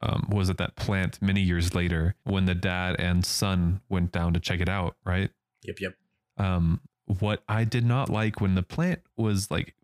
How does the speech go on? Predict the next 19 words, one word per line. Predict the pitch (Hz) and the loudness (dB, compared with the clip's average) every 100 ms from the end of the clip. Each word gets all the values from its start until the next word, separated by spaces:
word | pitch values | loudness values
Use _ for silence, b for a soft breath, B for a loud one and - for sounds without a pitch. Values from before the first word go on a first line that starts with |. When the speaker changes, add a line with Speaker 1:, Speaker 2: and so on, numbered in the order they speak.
| _ - | _ -2
Speaker 1:
you | 113 | 0
know, | 98 | 2
they | - 110 107 | 2 2 2
separated | - 151 - 156 143 | 0 -2 0 0 0
the | 110 | 2
dad | 95 85 87 95 | 0 0 0 -2
because | - 98 | -2 0
they | 92 | 0
took | 90 104 | 2 2
him | |
into | 98 101 | 2 0
questioning, | - 90 - 90 87 | 0 -2 0 0 2
and | 92 | 2
the | 92 | 2
son | - 120 120 | 2 2 2
was | 98 | 0
still | - 104 98 98 | 0 0 0 2
in | 87 92 | 2 4
the, | 87 82 | 4 2